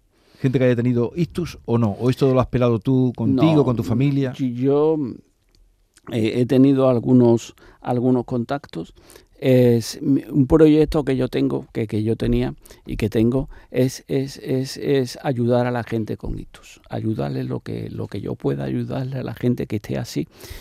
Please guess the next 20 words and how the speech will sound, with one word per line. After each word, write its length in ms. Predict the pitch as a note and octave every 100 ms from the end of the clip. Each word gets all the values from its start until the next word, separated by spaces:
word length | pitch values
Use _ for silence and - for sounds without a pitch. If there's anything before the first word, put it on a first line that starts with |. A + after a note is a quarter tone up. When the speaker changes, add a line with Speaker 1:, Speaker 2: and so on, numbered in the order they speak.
| - _ _
Speaker 2:
que, 240 | - A#2+ G#2+
que, 160 | - A#2
que 160 | A#2 A2
de 80 |
esto 200 | B2 -
se 180 | E3+ C3
sale, 420 | - G3+ A3 A2+ _ _
que 140 | - G#2+
se 160 | A2
sale, 360 | - F#3+ A3 - - - -
que 100 | B2
se 160 | B2
puede 280 | - D3 E3+
vivir 340 | D#3 D3 E3
con 180 | - C3
un 140 | B2+ E3+
ictus, 380 | C#4 - -
como 280 | - B2 C3
vivo 300 | B2+ A#2+ A#2
yo. 220 | G#2 A3+